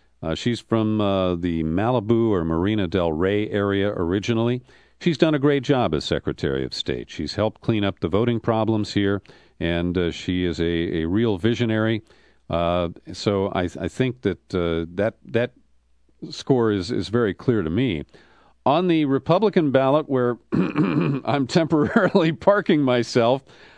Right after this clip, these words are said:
I will be voting against Orly Tates.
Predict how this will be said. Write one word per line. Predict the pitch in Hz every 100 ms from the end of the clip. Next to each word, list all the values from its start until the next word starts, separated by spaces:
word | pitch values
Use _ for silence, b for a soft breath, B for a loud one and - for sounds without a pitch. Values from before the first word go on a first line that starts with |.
| B _
I | 143 196
will | 226
be | 175 175
voting | 165 175 170 160
against | 139 127 196 151 - - - -
Orly | 165 180 175 165
Tates. | - 202 110 - -